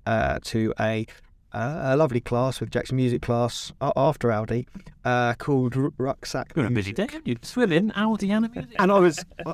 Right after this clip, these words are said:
Speaker 1: there were probably thirty mums there with
Speaker 2: Mm.
Speaker 1: their children, and I was the only dad
Speaker 2: Yeah.
Speaker 1: there. And it's, so it's un-, it is unusual.
Speaker 2: It's also something you don't, you're not aware of until you have children and do that stuff. It's,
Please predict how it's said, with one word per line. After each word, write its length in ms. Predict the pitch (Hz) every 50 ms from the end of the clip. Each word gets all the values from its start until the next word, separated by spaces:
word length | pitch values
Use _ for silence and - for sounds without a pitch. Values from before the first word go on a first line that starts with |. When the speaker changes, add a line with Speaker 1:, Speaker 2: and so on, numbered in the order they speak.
| -
Speaker 1:
there 180 | - 175 175 170
were 100 | 156 156
probably 500 | 151 - 175 151 151 151 151 147 151 151
thirty 1200 | 143 - - - - - - 214 208 214 214 214 214 214 214 220 220 214 190 - - - 220 208
mums 880 | 208 214 220 226 226 226 - - - - - - - - - - - - -
there 440 | - 185 190 208 220 226 240 277 285 - - - - - - _ - _
with 160 | - 143 120
Speaker 2:
Mm. 40 | 95
Speaker 1:
their 140 | 143 135 131
children, 440 | 127 - - 120 113 110 - 110 -
and 120 | 113 117
I 80 | 120 120
was 120 | 120 113
the 140 | 117 123 123
only 200 | 120 123 120 117
dad 420 | 113 113 104 - - - - - - - - - _
Speaker 2:
Yeah. 180 | - 90 80 85 - -
Speaker 1:
there. 240 | 117 117 113 - - -
And 120 | 113 127 147
it's, 140 | - -
so 140 | - 240 233
it's 120 | 233 - -
un-, 160 | 220 214 -
it 140 | - 208 -
is 180 | - 202 175 190
unusual. 760 | 185 185 185 185 180 175 165 147 117 - 135 104 73 - - - - - -
Speaker 2:
It's 160 | 139 127 -
also 200 | 160 170 - 156
something 300 | 123 - 127 107 123 120
you 100 | 113 107
don't, 240 | - 120 113 113 110 107
you're 100 | 113 110
not 140 | 120 -
aware 300 | 104 98 110 113 113 107
of 160 | 98 92 85 -
until 680 | 101 90 - - - 120 110 104 101 98 95 92 - _ _
you 520 | - 98 98 98 98 95 92 92 95 - -
have 400 | - 107 101 95 87 85 82 - -
children 360 | - - 127 123 - 90 73 -
and 220 | - 98 87 87 85
do 160 | - 139 139
that 140 | - - 69
stuff. 200 | - - 98 -
It's, 180 | 117 107 107 107